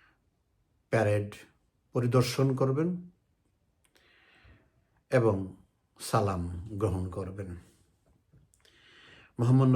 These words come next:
রাষ্ট্রপতি সেখানে উপস্থিত হলে প্রধানমন্ত্রী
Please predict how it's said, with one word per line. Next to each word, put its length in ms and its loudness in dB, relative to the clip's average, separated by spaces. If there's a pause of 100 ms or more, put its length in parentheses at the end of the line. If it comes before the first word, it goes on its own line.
রাষ্ট্রপতি 520 -2
সেখানে 280 -2 (120)
উপস্থিত 440 -2
হলে 160 -2 (1200)
প্রধানমন্ত্রী 680 2